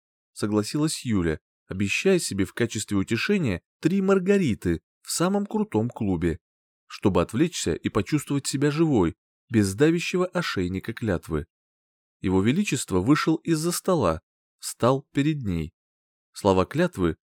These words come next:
Юля произносила с тупым равнодушием. Под обещание напиться истерика удалилась, забрав с собой остальные эмоции. На последних словах тело обожгло теплом,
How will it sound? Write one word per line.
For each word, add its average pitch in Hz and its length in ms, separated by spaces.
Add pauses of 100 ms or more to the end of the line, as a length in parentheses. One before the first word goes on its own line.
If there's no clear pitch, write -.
Юля 147 300
произносила 110 640
с - 100
тупым 165 420
равнодушием. 165 760 (440)
Под 127 160
обещание 127 500
напиться 101 640 (220)
истерика 208 560
удалилась, 147 720 (180)
забрав 104 500
с - 100
собой 123 420
остальные 110 680
эмоции. 87 600 (500)
На 90 80
последних 85 540
словах 120 460 (300)
тело 147 320
обожгло 117 520
теплом, 98 520